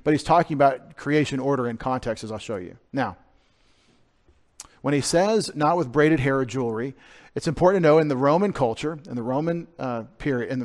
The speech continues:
in, in this culture in the first century, there was a tendency, y'all are gonna be really shocked by this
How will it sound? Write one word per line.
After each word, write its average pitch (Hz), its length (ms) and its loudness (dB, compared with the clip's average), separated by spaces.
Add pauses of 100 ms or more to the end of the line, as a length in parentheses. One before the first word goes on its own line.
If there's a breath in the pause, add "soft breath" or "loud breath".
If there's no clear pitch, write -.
in, 117 240 -10
in 127 100 -6
this 139 140 -4
culture 127 300 -4
in 117 40 -6
the 104 60 -10
first 120 220 -6
century, 120 400 -6 (400 soft breath)
there 143 260 4
was 175 460 6
a - 80 0
tendency, 151 800 -2 (400 soft breath)
y'all 139 180 2
are 139 60 4
gonna 135 140 0
be 120 100 -2
really 143 260 2
shocked 139 360 -2
by 107 140 -6
this - 380 -12